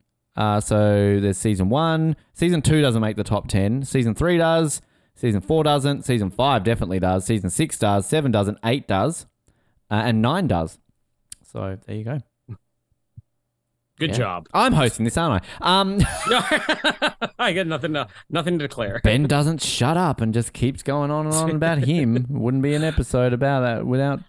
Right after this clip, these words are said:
Speaker 1: Ben. Uh, this week in Ben, what am I doing? Um, next week, so we get a couple of interesting episodes. I will say, like, the end of this season is decent. I think the, um,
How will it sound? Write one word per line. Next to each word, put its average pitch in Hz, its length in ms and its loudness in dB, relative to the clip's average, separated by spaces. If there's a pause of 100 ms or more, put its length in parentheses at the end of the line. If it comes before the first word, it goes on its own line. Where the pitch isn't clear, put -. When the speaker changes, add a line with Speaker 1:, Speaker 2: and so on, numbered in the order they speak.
(140)
Speaker 1:
Ben. 120 380 2 (400)
Uh, 131 140 0
this 247 240 0
week 110 240 2
in 87 120 2
Ben, 147 380 0
what 202 120 0
am 180 100 2
I 135 100 2
doing? 92 340 0
Um, 147 540 0 (680)
next 202 240 0
week, 185 200 0
so 185 380 2 (340)
we 180 100 0
get 254 160 2
a 226 220 2
couple 175 320 0
of 151 100 2
interesting 147 500 0
episodes. 123 240 -2
I 160 60 0
will 269 140 0
say, 359 140 -2
like, 165 200 -4
the 180 180 -6
end 240 300 0
of 156 220 -2
this 139 160 2
season 110 680 0 (500)
is 247 320 0 (460)
decent. 104 600 -2 (100)
I 127 120 2
think 139 440 0
the, 120 440 4
um, 107 720 2